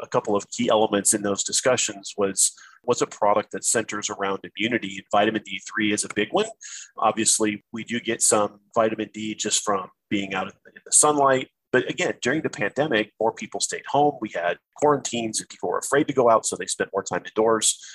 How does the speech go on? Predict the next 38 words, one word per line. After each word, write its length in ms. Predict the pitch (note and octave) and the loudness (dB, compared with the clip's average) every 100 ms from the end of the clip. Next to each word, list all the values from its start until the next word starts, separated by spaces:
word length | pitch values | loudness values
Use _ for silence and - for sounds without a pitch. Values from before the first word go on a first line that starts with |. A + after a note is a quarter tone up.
| - - - | -18 -12 0
So 100 | A2+ | 2
it's 160 | G#2 | 2
a 60 | G#2+ | -2
good 260 | - B2+ | -2 -2
way 160 | - A2+ | 2 0
for 160 | - G#2 | 2 -2
them 140 | G2+ | -4
to 80 | G2+ | -4
get 160 | G2 - | -6 -2
vitamin 300 | G2 F#2+ - | -4 -4 -8
D. 400 | G#2+ G#2+ G2+ - - | -4 -2 -2 -6 -8
And 120 | G#2+ | -4
then 100 | A2 | -2
as 100 | A2+ | -2
we 100 | G#2 | -4
looked 260 | G#2 - G#2+ | -4 -2 0
at, 220 | G2+ - _ _ | 0 -2 _ _
you 80 | G#2 | -6
know, 80 | G2 | 0
what's 200 | A#2+ C3+ | 0 0
another 160 | A#2 | -2
condition 500 | - - G2+ - F#2+ G2 - - | -4 -6 -4 -4 -6 -10 -14 -12
that 100 | - | -4
goes 220 | G2+ - | -4 -4
along 260 | F#2 G2 G2 G#2 | -6 -4 -4 -2
with 160 | G#2 | -2
that? 300 | - F#2 F#2+ _ G#2+ | 0 -2 -4 _ -8
And 200 | G2+ G2 _ - | -8 -8 _ -8
people, 280 | A#2 G2 A2 | -4 -2 -4
you 80 | |
know, 60 | G#2 - _ _ - | -6 -14 _ _ -10
massive 300 | G#2+ G#2 G2+ | -2 0 0
amounts 300 | G2 F#2+ F#2+ | 0 0 -2
of 80 | F#2 | -2
anxiety, 600 | F2+ - G#2 G#2 G2 G2+ | -4 2 4 4 2 -6
inability 380 | G2 G2 G2 F#2+ - | -8 -4 -4 -4 -2
to 80 | |
sleep. 480 | - - G#2 G2 - | 0 0 0 -6 -12